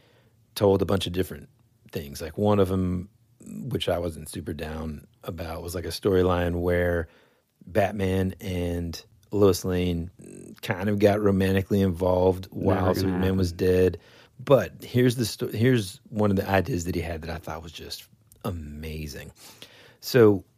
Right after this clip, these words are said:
Speaker 1: one of the things that happens towards the end of this movie is you see Lois Lane, uh, like, wake up. She's in bed. I think that's when she, like, makes the decision, like,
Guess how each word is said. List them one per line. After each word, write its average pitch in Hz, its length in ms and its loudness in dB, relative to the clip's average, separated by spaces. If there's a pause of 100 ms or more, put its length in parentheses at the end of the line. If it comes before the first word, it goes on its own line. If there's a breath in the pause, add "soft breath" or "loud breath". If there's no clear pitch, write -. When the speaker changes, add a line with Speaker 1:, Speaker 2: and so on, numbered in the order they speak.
(120)
Speaker 1:
one 123 200 0
of 165 80 2
the 139 60 0
things 123 220 0
that 110 80 2
happens 98 360 -2
towards 90 240 -4
the 87 140 -8
end 92 240 -2
of 80 240 -6
this 82 240 -8
movie 87 600 -4
is 85 560 -8
you 104 100 -10
see 107 200 -6
Lois 95 400 0
Lane, 87 460 -2 (220)
uh, 85 260 -16
like, 78 160 -14
wake 104 220 -2
up. 113 280 2 (200)
She's 87 200 -12
in 80 140 -10
bed. 101 280 -2
I 95 60 -4
think 101 180 -2
that's 90 140 -8
when 101 120 0
she, - 120 -6
like, 90 160 -4
makes 87 300 -6
the 98 80 -6
decision, 85 460 -6
like, 76 240 -12